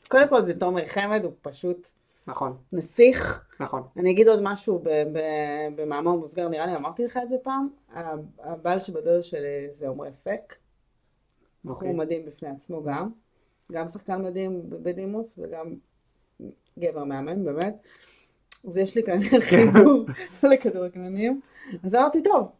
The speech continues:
Speaker 1: אין מצב, כאילו, אם אני מרימה דגל עכשיו, אה, מי,
Speaker 2: Mhm.
Speaker 1: מי עוזר לי למצוא את, אה,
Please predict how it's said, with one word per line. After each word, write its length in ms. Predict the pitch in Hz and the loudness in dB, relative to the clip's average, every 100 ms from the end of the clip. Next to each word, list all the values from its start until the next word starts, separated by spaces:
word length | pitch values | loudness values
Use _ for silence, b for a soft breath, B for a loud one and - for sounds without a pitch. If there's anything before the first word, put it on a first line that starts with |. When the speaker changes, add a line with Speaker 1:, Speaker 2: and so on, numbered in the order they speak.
| _ - | _ -6
Speaker 1:
אין 220 | 220 302 453 | 0 2 4
מצב, 240 | 240 175 | 6 4
כאילו, 160 | 175 196 | 2 0
אם 140 | 220 | 2
אני 180 | 247 208 | 2 0
מרימה 360 | 185 185 202 220 | -2 -2 0 2
דגל 240 | 220 220 | 2 2
עכשיו, 380 | 202 - 190 175 | 0 0 0 2
אה, 120 | 175 175 | 2 2
מי, 120 | 208 | -4
Speaker 2:
Mhm. 20 | - | -4
Speaker 1:
מי 220 | 190 214 | -4 -2
עוזר 240 | 202 202 | -2 -2
לי 100 | 214 | -2
למצוא 300 | 190 - 202 | -6 -6 -4
את, 160 | 202 190 | -4 -4
אה, 320 | 170 165 165 | -4 -4 -6